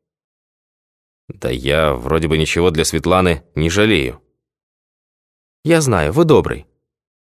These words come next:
Но вашу доброту надо, понимаете, систематизировать». «Вот как?»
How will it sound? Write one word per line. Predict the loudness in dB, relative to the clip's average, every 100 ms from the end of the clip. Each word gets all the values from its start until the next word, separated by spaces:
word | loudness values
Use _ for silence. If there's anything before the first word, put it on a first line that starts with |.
| _
Но | -2 2
вашу | 2 2 2
доброту | 2 4 2 2 4
надо, | 4 4 2 0 -2
понимаете, | 2 4 2 2 -2 -2 -6 _ _ _ _ _ -8
систематизировать». | -6 2 2 4 2 0 -2 -10 -20 _ _ _ _ _ _ -14
«Вот | -8 -4 0 0 0
как?» | 0 0 -4